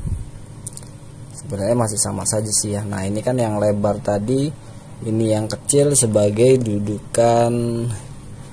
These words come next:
nah, cover plastiknya ini ya, gear planetarinya.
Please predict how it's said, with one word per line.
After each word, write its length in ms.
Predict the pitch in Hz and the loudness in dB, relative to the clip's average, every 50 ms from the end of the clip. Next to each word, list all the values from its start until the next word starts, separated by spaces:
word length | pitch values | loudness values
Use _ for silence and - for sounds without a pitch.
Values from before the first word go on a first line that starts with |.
| - - - - - - - | -16 -16 -16 -16 -16 -14 -10
nah, 200 | - 101 95 98 | -8 -6 -6 -4
cover 400 | - - 98 - - - 98 - | -4 -4 -4 -2 -2 -2 -2 0
plastiknya 560 | - 104 95 95 - - 95 - - 104 104 107 | 0 0 2 2 0 0 -2 -6 -4 -4 -2 0
ini 160 | 113 107 98 | 2 2 2
ya, 80 | 98 | 2
gear 320 | 104 104 98 110 101 95 95 | 0 -2 -2 -2 -2 -4 -2
planetarinya. 800 | - 98 98 98 101 95 95 - 92 92 95 95 101 95 92 | -2 0 0 2 0 -2 0 0 0 0 0 -2 -4 -4 -6